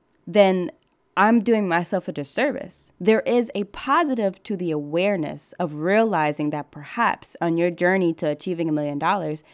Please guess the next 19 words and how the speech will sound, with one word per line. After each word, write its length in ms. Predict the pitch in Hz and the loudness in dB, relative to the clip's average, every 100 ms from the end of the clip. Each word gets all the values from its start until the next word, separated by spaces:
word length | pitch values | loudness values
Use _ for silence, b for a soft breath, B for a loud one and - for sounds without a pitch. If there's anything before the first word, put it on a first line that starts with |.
| b | b
maybe 320 | 170 180 180 | 4 6 6
you're 240 | 175 160 156 | 2 2 2
not 280 | 147 147 - b b | 0 -2 -6 b b
financially 880 | b 190 175 165 165 180 156 147 147 _ _ _ _ _ - - | b 2 4 2 0 -2 -2 -2 -6 _ _ _ _ _ -20 -4
maybe 360 | 202 220 220 | 2 4 4
you're, 300 | 220 190 185 - | 0 0 0 0
uh, 140 | 170 | 0
not 320 | 170 180 165 | 0 -2 -2
good 160 | - 190 | 0 0
with 180 | 165 - | 0 -4
money. 360 | 170 185 - - | -2 -2 -4 -4
Perhaps 400 | 190 190 202 - | -2 0 -2 -4
you 100 | 175 | -6
have 320 | 160 151 151 | -4 -4 -4
poor 200 | - 160 | -2 0
management 580 | 151 165 156 - - 156 | 2 0 -2 -6 -12 -10
with 140 | 151 | -8
money, 240 | 160 147 | -6 -6
right? 300 | 151 147 151 | -6 -6 -6